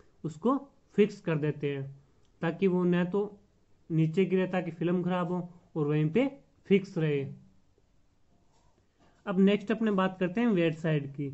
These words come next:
Wet side of dark room, dark room की वेट साइड। The wet side is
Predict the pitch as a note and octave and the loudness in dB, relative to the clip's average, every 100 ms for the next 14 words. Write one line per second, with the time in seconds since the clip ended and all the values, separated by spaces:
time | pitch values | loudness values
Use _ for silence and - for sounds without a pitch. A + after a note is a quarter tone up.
0 | - - - - C#3 G3+ A3 G#3+ G3 F#3+ | -12 -20 -20 -6 2 2 2 2 2 4
1 | A#3+ D4 - _ _ _ - C#3 E3 D#3+ | 2 2 -4 _ _ _ -10 -2 0 0
2 | D#3+ D3+ D3+ C#3+ D#3 D#3+ F#3 F#3 F3+ C4+ | 0 0 0 0 0 0 2 0 0 -2
3 | B3+ - - D3 E3 D#3+ D#3+ D#3 C#3+ C#3 | -6 -12 -8 0 2 2 0 -4 -2 -4
4 | C#3 - _ _ _ _ _ _ _ - | -6 -20 _ _ _ _ _ _ _ -10
5 | C#3+ F#3+ E3 D3+ F3+ A3+ - A3+ G#3+ G3+ | -2 0 0 2 2 0 0 0 2 0